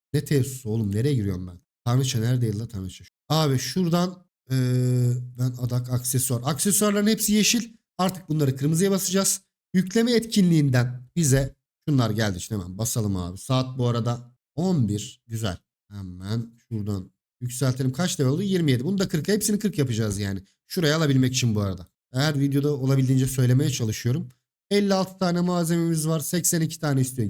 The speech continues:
Gerek yok. Ellemiyoruz. Malzemeleri de aldık.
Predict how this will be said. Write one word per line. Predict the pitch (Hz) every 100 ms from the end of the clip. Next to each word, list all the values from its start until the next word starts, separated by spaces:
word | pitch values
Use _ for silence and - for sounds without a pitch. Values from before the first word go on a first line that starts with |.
| 95
Gerek | 117 139 170 -
yok. | 143 139 - _ _
Ellemiyoruz. | 151 156 156 131 110 120 - - _ _ _ -
Malzemeleri | 202 202 185 185 185 175
de |
aldık. | 165 156 151 160